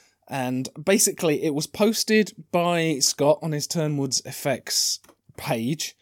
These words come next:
And the boxes are just, uh, they're labelled, and let's read one of the labels. This label at the front says, "Made for Mike K Dacus,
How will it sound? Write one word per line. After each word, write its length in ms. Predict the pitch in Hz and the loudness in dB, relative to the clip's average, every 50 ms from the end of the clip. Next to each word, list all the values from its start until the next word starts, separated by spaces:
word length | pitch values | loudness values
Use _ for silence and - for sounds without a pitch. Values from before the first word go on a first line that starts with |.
| _ _ - - - - - - _ _ _ _ | _ _ -20 -20 -20 -20 -20 -20 _ _ _ _
And 680 | 180 196 190 190 190 190 196 190 185 190 190 196 190 185 | -2 0 0 0 0 0 0 -2 -2 -4 -4 -6 -8 -8
the 220 | 202 180 220 254 | -10 -6 -4 -2
boxes 600 | 190 233 247 240 240 - - 214 185 156 - - - | 0 0 0 0 0 0 0 2 2 0 -2 -2 -4
are 160 | - 175 170 | -6 -10 -10
just, 380 | 170 - 170 170 - - - - _ _ _ _ _ _ _ _ _ _ _ _ _ - | -6 -6 -4 -4 -4 -4 -6 -8 _ _ _ _ _ _ _ _ _ _ _ _ _ -10
uh, 340 | 165 165 160 160 156 139 98 | -8 -6 -6 -6 -6 -6 -4
they're 120 | 156 180 | -2 0
labelled, 500 | 214 277 294 233 156 143 165 226 220 - - - | 2 2 2 2 2 2 2 2 0 -2 -6 -10
and 300 | 156 170 165 165 165 - - | -8 -8 -6 -6 -8 -8 -8
let's 200 | - 139 131 - | -6 -4 -4 -2
read 160 | 175 170 160 | -2 -2 0
one 100 | 160 165 | 0 -2
of 60 | 160 | 0
the 60 | 143 143 | 0 0
labels. 360 | 147 143 127 117 113 107 - | 0 -2 -2 -4 -6 -6 -4
This 160 | 156 151 - | -4 -2 0
label 240 | 160 156 147 131 120 | 0 0 0 0 -2
at 60 | 95 | -4
the 60 | 127 | -6
front 260 | - - 139 131 - | -4 -2 -2 -2 0
says, 400 | - - 180 156 139 123 113 107 | 2 2 2 2 2 0 -2 -2
"Made 400 | 143 156 170 185 185 180 175 170 | 0 2 4 4 6 6 4 2
for 280 | - - 143 131 123 120 | 0 -2 -2 0 0 0
Mike 420 | 123 135 175 208 226 - - - - | -2 -2 -2 -2 -4 -4 -6 -10 -12
K 400 | - 180 185 180 175 180 185 175 | -8 -4 -4 -2 0 0 2 2
Dacus, 800 | 160 175 165 160 156 - - - 110 180 - - - - - | 4 4 4 2 0 -2 -4 -4 -4 -4 -4 -6 -6 -8 -10